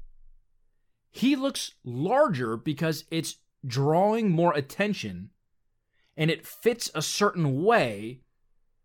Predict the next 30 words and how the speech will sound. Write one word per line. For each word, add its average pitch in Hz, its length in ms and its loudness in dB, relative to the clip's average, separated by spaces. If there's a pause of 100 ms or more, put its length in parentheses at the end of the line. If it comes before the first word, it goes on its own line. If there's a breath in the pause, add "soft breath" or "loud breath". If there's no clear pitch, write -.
(140)
to - 100 -2
the 156 100 2
body 160 340 2
parts 151 420 2
that 139 260 0
he's 151 260 -2
trying 143 500 -2
to 135 280 -4
accentuate. - 1040 -4 (1200)
So - 140 6
when 214 140 8
you 262 140 4
buy 240 200 2
an 214 140 4
Alphalete 151 640 0 (400)
shirt, - 760 -4 (880)
like 139 180 -2
they 170 100 0
have, 165 340 2
uh, 131 300 2
like 139 160 -4
a 131 60 0
rolled 160 640 4 (160)
muscle 147 420 0
tee, 90 420 -10 (1300)
the 170 100 0
sleeves 196 960 -4
are 180 160 2
rolled 139 440 2
up. 175 280 -2